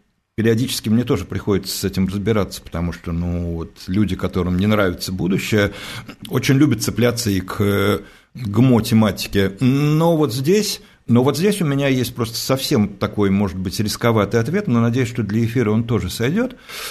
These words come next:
Ам, м, как только я слышу, например, из аудитории, э, лозунг «Мы — это то, что мы едим»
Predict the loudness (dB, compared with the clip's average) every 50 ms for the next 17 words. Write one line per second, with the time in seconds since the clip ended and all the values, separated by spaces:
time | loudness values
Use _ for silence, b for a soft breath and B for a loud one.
0 | B B -2 0 2 2 4 4 2 2 0 0 -6 -14 -20 _ _ _ _ _
1 | _ _ _ -6 -4 -2 -2 -2 -2 -4 -6 -8 -4 -2 -2 0 2 2 0 0
2 | 0 0 0 0 0 0 -2 0 0 0 0 0 0 0 -2 -2 -4 -4 -2 -2
3 | -2 0 0 -2 -2 0 0 2 2 2 2 2 2 2 0 B B B B B
4 | B B _ -12 -8 -4 -2 0 0 2 4 4 2 2 2 2 2 2 0 -2
5 | -4 -2 2 4 6 6 8 6 6 4 2 0 -2 -2 0 0 0 2 0 0
6 | 0 2 4 4 6 6 6 4 4 4 2 4 4 4 2 2 2 0 -2